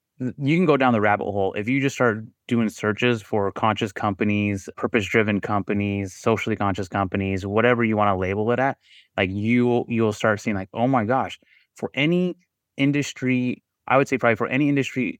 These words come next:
out there currently, you can find a purpose-driven conscious company that's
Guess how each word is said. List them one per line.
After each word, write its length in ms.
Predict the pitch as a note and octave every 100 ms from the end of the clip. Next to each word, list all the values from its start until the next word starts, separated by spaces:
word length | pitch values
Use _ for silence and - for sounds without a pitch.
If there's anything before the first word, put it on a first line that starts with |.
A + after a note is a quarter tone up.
| -
out 220 | A2 G#2+
there 260 | A2 G#2+ - -
currently, 540 | - A2+ F#2+ F#2+ G2 - _ -
you 120 | A#2
can 160 | C3+ B2+
find 320 | B2 A#2 A2+
a 220 | G#2+ F#2+ _ _
purpose-driven 680 | B2 A#2 A#2+ - A#2 A2 G2+
conscious 360 | A2+ G#2 A#2
company 540 | - G#2+ G2 G#2+ G#2 G2 _ _
that's 380 | G#2+ G#2+ G2+